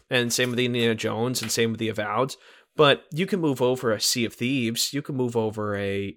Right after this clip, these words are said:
a Hi-Fi Rush, and that makes perfect sense. We've seen it before with Ori. We've seen it, you know, since day one with Minecraft, how they didn't pull it from other systems.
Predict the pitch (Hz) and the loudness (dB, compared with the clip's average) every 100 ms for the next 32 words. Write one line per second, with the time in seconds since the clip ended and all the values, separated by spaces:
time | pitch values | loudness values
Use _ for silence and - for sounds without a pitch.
0 | - 113 101 98 98 - - 117 - 101 | -6 -2 0 -2 -6 -6 0 0 0 -4
1 | 101 160 139 - - - - - _ - | 0 0 0 -2 -6 -14 -20 -20 _ 4
2 | 151 147 151 _ _ - 151 202 202 190 | 6 6 2 _ _ -2 2 2 2 2
3 | - - 185 180 165 208 165 - 135 127 | 2 4 4 4 2 4 4 2 -2 0
4 | - 190 208 175 - 170 156 151 - 143 | 2 2 2 -2 4 4 6 2 4 6
5 | 156 107 101 - _ 131 135 131 - 156 | 8 6 0 -16 _ 2 2 4 4 6
6 | 156 160 156 - _ - 139 135 143 143 | 6 6 4 0 _ -8 0 6 8 8
7 | - 143 - 131 131 123 135 117 113 110 | 6 0 4 6 6 6 6 6 4 4
8 | 113 117 - 113 104 113 113 113 110 - | 4 4 4 2 2 2 4 4 2 2
9 | 117 - 110 107 101 117 - 98 104 | 2 4 -2 0 -2 -2 -2 -8 -12